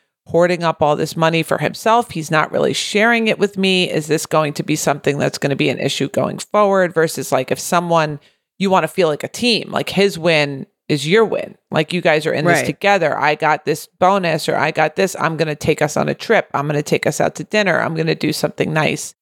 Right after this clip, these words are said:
Speaker 1: for us, as opposed to him just taking his raise and putting it in his bank account and then you guys continuing to split dinner.
Speaker 2: Right.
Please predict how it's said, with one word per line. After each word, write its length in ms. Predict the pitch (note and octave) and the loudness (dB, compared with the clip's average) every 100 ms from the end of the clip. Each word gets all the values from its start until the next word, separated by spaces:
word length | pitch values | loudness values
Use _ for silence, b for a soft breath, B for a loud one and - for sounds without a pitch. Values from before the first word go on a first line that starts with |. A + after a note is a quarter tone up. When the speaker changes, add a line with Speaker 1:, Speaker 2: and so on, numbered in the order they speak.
| _ _ | _ _
Speaker 1:
for 200 | E3 - | -2 4
us, 560 | F3 - - - - - - | 4 4 -2 -8 -8 -6 -2
as 160 | E3+ | -2
opposed 400 | E3+ E3+ E3+ - | 0 2 2 0
to 80 | E3+ | 0
him 220 | D3 E3 | 0 0
just 240 | D#3+ D#3+ - | 0 -2 0
taking 280 | D#3+ - | -2 0
his 160 | D3 D3 | -2 0
raise 280 | D3 C#3+ C#3 | 2 2 0
and 100 | - | 0
putting 240 | D3 C#3+ | 0 0
it 60 | B2 | 0
in 60 | |
his 120 | A2 - | -2 -2
bank 240 | C#3+ C#3+ | -4 -4
account 320 | - - - | -4 -2 0
and 80 | - | 0
then 100 | C3 | 0
you 120 | B2 | 0
guys 240 | - - - | 0 -2 -2
continuing 520 | C#3 - C#2+ C2 A#1+ | -4 -2 -2 -2 -4
to 100 | - | -6
split 320 | - - - | -6 -4 -2
dinner. 360 | - - - - _ _ _ - | -2 -2 -6 -14 _ _ _ -4
Speaker 2:
Right. 460 | F3 C#3 C3 - | 0 0 -2 -10